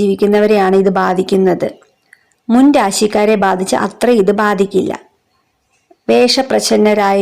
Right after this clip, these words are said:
രൂപത്തിൽ ആരെങ്കിലും നിങ്ങളെ സമീപിച്ചേക്കാം. ഇത് ചതിയായി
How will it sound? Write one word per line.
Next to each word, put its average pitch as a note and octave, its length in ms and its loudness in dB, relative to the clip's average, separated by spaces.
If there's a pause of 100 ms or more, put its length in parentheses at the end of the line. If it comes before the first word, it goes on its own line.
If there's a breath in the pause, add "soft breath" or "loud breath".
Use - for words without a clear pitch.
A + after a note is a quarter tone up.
രൂപത്തിൽ G3+ 380 2 (220)
ആരെങ്കിലും G#3+ 540 0
നിങ്ങളെ G3+ 300 2
സമീപിച്ചേക്കാം. A3 760 -2 (880)
ഇത് G#3 120 0 (140)
ചതിയായി A3 520 2